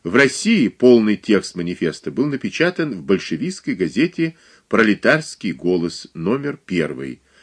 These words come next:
изданной Ц К Р С Д Р П в феврале тысяча девятьсот пятнадцатого года. Важнейшие положения и лозунги партии, провозглашённые в манифесте, нашли своё отражение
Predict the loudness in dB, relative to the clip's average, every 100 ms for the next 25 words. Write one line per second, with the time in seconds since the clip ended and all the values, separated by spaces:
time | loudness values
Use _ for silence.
0 | _ 0 0 2 -2 -2 -4 -4 -4 0
1 | 0 -2 -4 -4 -6 -8 -8 -4 -2 -2
2 | -4 _ _ _ 0 0 2 0 0 0
3 | 0 -6 -6 -8 -8 -8 -8 -8 -14 -8
4 | -8 -10 -10 -10 -10 -12 -14 -18 _ _
5 | _ _ _ _ _ _ _ _ _ _
6 | 4 4 6 2 2 4 2 4 2 2
7 | 4 2 4 2 0 0 4 4 2 -4
8 | -6 -2 0 0 -4 -8 -8 -2 -2 -2
9 | -4 -2 -2 -2 -4 -6 -6 -8 -8 -10
10 | -10 -16 -18 _ _ _ _ 0 0 2
11 | -2 0 2 2 2 -2 2 0 2 -2